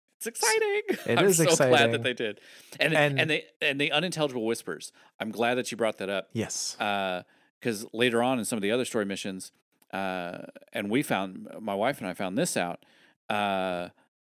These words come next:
Speaker 1: if you have any part of Nezarek's equipped, so if you have the helm, or if you have the, uh, um,
Speaker 2: The glaive.
Speaker 1: the glaive, or I think even the Eververse, um,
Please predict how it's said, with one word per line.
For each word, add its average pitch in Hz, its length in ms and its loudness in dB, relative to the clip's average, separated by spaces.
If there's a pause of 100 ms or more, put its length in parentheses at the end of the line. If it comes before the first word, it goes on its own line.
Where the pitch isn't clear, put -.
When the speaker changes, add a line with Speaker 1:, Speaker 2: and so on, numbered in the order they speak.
(500)
Speaker 1:
if 110 160 -2
you 147 260 2
have 123 520 0
any 113 240 -4
part 117 240 2
of 98 60 -4
Nezarek's 107 520 -2
equipped, - 440 -4
so 107 120 -2
if 95 120 -6
you 107 80 -6
have 107 260 -4
the 98 80 -6
helm, 117 580 -2
or 101 120 2
if 95 100 -6
you 107 100 -2
have 104 320 -2
the, 101 240 -2
uh, 87 340 0 (640)
um, 90 560 -4
Speaker 2:
The 131 120 2
glaive. 117 340 2
Speaker 1:
the 101 160 -2
glaive, 101 540 0 (240)
or 117 180 6
I 101 80 4
think 160 640 -2
even 120 440 -2
the 104 440 -4 (360)
Eververse, 113 920 4 (440)
um, 90 840 0